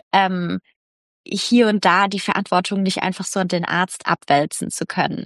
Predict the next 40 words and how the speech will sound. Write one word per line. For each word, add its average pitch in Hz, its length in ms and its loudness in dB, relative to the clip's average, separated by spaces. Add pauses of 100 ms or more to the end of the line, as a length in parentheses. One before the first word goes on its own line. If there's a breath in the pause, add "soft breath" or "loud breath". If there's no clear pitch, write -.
ne? 151 380 -4 (280 loud breath)
Und 190 120 -2
mir 190 100 4
ist - 140 0
das 208 100 -2
auch - 160 0
hier 254 380 2
erst - 180 0
so 196 80 -4
richtig 208 300 -2
bewusst - 420 -4
geworden 175 560 0
in 214 240 0
den 226 180 0
U 202 120 -4
S 190 200 -4
A, 185 280 2 (300 loud breath)
wie 208 120 -2
viel 277 560 2
wir 220 320 0
in 208 140 -2
Deutschland 214 840 0
an 202 120 0
Verantwortung 220 540 0
auch - 260 -4
eigentlich, 214 600 -2
äh, 202 240 2
abgeben - 680 -4 (400 loud breath)
im, 185 480 4
im 180 120 2
schlimmsten 185 440 0
Fall 147 320 2
und 175 280 -2
wie 180 160 0
oft - 300 -6
wir 226 80 2
dann 208 160 2
auch 202 100 2
einfach, - 440 0
ähm, 185 400 -2